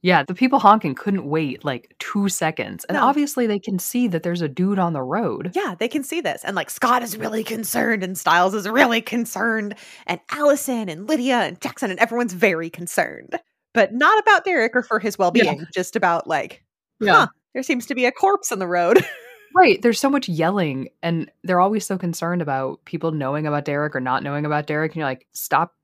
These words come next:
Speaker 1: get him in the car now then. Don't leave this bleeding man on the side of the road if you're concerned about optics." <laughs>
Speaker 2: Yeah.
Speaker 1: This is also when Derek tells Scott that Allison is an Argent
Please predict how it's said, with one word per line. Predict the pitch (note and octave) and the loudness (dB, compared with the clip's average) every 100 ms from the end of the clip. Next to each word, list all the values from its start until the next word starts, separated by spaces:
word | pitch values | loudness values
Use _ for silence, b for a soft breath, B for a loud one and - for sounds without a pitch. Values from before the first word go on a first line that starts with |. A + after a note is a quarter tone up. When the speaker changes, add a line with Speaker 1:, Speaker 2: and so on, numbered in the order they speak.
| F3+ | -6
Speaker 1:
get | C#3+ F3+ | -2 0
him | G#3+ | 0
in | G3+ | 0
the | F3 | 0
car | - - D#3+ | -2 -2 -2
now | B2+ C3+ D#3+ A2+ | -2 -2 -2 -2
then. | A#2 C2+ B1+ - _ _ | -4 -6 -8 -18 _ _
Don't | - F3 F3 | -2 -2 -2
leave | E3 F3 | -4 -2
this | D#3+ D3 | -2 -4
bleeding | - - D3 D3+ D3 B2+ | -8 -8 -4 -2 -4 -4
man | B2 C3 A#2 | -8 -8 -8
on | A#2 | -8
the | |
side | B2 C#3+ C#3+ | -4 -2 -2
of | B2 | -4
the | |
road | B2 C3+ C3 A2+ | -6 -6 -6 -8
if | B2+ - | -12 -12
you're | A#2+ | -14
concerned | A#2 - C#3 - B2+ B2 | -14 -12 -10 -8 -8 -10
about | A2+ A2+ G#2+ - - | -10 -10 -12 -14 -6
optics." | B2+ C3+ - - - - - | -4 -4 -10 -8 -8 -8 -12
<laughs> | - | -16
Speaker 2:
Yeah. | F3+ F3 F3+ F#3 _ _ _ _ E3 | -16 -14 -14 -16 _ _ _ _ -4
Speaker 1:
This | E3 F#3+ | -2 -2
is | F#3 | 0
also | E3 F#3 | 0 0
when | D3 D3 | -4 -2
Derek | D3 C#3 C3 - | -2 -2 -4 -8
tells | - D#3 C#3+ C3+ - - | -10 -6 -6 -8 -12 -10
Scott | - - D3 D3 A#2+ - - _ | -8 -4 -2 -2 -2 -8 -18 _
that | C3 A#2+ B2 - - - _ _ - | -8 -8 -10 -12 -14 -14 _ _ -2
Allison | D3 D#3 D3+ - C3+ B2 - | 0 0 -2 -6 -8 -10 -12
is | C3 B2+ | -12 -12
an | A#2+ - | -14 -6
Argent | C3+ F#3 - - D#2+ - - | 0 0 -2 -8 -14 -16 -18